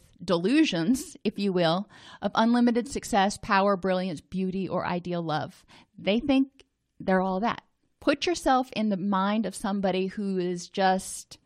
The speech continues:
the best thing since sliced bread. They feel entitled.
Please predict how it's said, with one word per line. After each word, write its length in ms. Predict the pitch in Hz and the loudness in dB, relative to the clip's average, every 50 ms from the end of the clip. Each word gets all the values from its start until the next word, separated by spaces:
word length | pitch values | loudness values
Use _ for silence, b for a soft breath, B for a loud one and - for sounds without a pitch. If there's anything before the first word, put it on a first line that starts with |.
| b b b b b b b b b b b b | b b b b b b b b b b b b
the 200 | 170 170 247 269 | -6 -2 -2 0
best 360 | 226 208 233 233 240 - - - | 0 0 0 0 -2 -4 -10 -12
thing 440 | - 208 202 196 196 196 196 - - | -10 -8 -6 -6 -6 -8 -8 -10 -14
since 300 | - - 196 175 - - | -12 -10 -10 -10 -8 -6
sliced 380 | - 160 135 170 - - _ | -6 -4 -4 -4 -6 -8 _
bread. 220 | - 78 64 - - - - _ _ _ _ _ _ _ _ _ _ B B B B B B B | -8 -8 -8 -10 -12 -18 -20 _ _ _ _ _ _ _ _ _ _ B B B B B B B
They 140 | 214 233 | 0 0
feel 240 | 233 - 269 262 262 | 2 2 2 4 4
entitled. 640 | 262 247 226 - - 220 214 180 139 98 - - | 4 2 2 0 -2 0 0 0 -2 -4 -8 -12